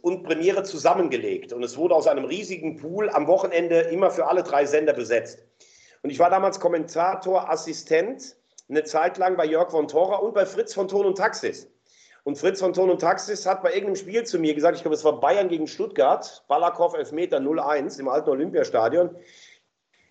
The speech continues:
wie, wie nur Fritz von Ton und Taxis sprechen kann. „Junge, du musst da runter, du brennst doch, du musst an den Spielfeldrand.“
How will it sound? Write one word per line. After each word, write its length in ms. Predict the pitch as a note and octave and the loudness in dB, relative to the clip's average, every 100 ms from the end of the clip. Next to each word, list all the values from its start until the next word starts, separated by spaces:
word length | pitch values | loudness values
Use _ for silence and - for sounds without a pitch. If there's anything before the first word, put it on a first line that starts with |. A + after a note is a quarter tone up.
| _ - | _ -14
wie, 320 | D3 F3 C3 | 0 0 0
wie 140 | D#3+ G3 | -4 0
nur 140 | G#3+ | 0
Fritz 240 | G#3 A3 | 2 0
von 160 | - F#3+ - _ _ _ - | 0 -2 -4 _ _ _ -8
Ton 200 | F3+ G3+ | -2 0
und 100 | F#3+ | 0
Taxis 300 | F#3 F#3+ F#3 | -2 -4 -6
sprechen 300 | D#3 F#3+ D#3+ | -2 -2 -4
kann. 300 | B2 F#2+ E2+ _ | -8 -8 -10 _
„Junge, 560 | G#2+ B3+ D4 A#3 - - _ _ _ _ - | -2 2 4 2 0 -10 _ _ _ _ -12
du 100 | G#3+ | -8
musst 240 | A#3+ - | -6 -2
da 80 | G3+ | -2
runter, 480 | F#3 D4 D4 F3 A2 - | 0 -2 -2 -2 -4 -8
du 80 | - | -16
brennst 580 | E3+ - A3 B3+ - - | -12 -2 0 0 -4 -6
doch, 280 | B2+ - - _ _ _ _ - | -6 -6 -14 _ _ _ _ -10
du 80 | |
musst 240 | F#3+ A#3 - | -4 -4 0
an 100 | F#3+ | 0
den 120 | G3+ | 0
Spielfeldrand.“ 880 | - A#3+ C#4+ E3+ A#2 A2 F#2 E2+ | -2 -2 0 0 0 -6 -10 -12